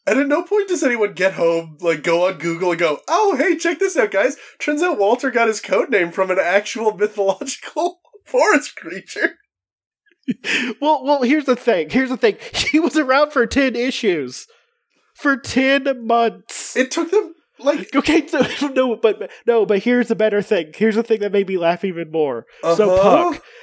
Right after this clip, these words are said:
Speaker 2: Puck, being the amazing man he is,
Speaker 1: Yeah,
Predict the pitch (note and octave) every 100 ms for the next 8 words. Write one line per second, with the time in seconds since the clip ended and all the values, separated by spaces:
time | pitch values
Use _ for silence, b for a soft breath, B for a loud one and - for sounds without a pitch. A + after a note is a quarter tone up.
0 | B E3+ - G#3+ G#3+ A3 F#3 G3 F#3+ F#3
1 | E3+ E3+ F#3 G3+ F#3 F#3+ E3 D3+ D3+ D3
2 | D#3 C#3+ C3 B2 A#2+ - E3+ A3+ E3+